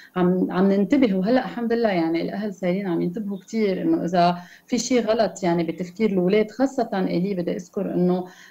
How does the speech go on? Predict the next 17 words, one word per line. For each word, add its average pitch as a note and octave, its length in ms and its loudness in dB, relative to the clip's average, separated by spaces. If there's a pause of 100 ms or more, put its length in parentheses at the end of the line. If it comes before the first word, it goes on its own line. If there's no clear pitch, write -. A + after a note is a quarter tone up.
(120)
آم، F3 440 4
يمكن A#3+ 380 6
من F3+ 100 4
وراء G3+ 200 4
تيك F#3 220 -8
توك، F3 240 -4
من F3 100 2
وراء G#3+ 260 2
أشياء G#3 320 -2
عم E3+ 140 2
بيشوفوها، F#3+ 720 0 (340)
آه، F3+ 680 4 (120)
آه، - 160 -4 (340)
عم G#3+ 160 0
بتخلي A3 960 2
ال-، F3 320 -2
دماغ G#3+ 220 2